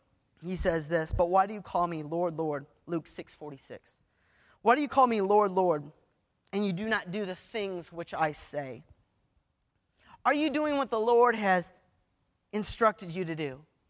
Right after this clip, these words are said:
Are you doing it immediately and exactly? Are you obeying God? Can I ask another hard question this morning?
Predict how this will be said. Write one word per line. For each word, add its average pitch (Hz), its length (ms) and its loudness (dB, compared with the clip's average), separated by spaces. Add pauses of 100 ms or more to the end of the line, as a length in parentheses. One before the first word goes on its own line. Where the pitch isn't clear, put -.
(1300)
Are 214 100 4
you 220 120 -2
doing 214 220 -2
it 202 140 -4
immediately 226 540 -4
and 226 100 -2
exactly? 175 680 -4 (880)
Are 208 120 2
you 202 200 0
obeying 170 480 -2
God? 135 380 -6 (1800)
Can 320 120 -4
I 359 160 0
ask 311 180 -6
another 220 300 0
hard 208 200 -2
question 214 380 -2
this - 200 -12
morning? 196 380 -8